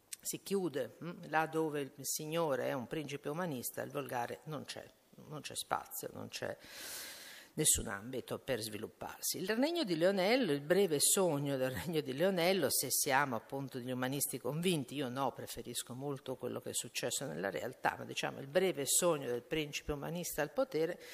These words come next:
si spezza subito <coughs> perché il primo ottobre del cinquanta Leonello muore.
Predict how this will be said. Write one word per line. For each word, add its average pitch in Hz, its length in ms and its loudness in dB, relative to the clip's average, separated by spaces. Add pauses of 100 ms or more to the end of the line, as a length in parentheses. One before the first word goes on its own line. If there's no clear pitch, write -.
(760)
si - 160 2
spezza 339 400 6
subito 214 800 4
<coughs> - 1500 6
perché 175 240 -4
il 165 80 -2
primo 190 240 -4
ottobre 147 320 0
del 120 160 -4
cinquanta 131 580 -6
Leonello 131 360 -8
muore. 123 300 -8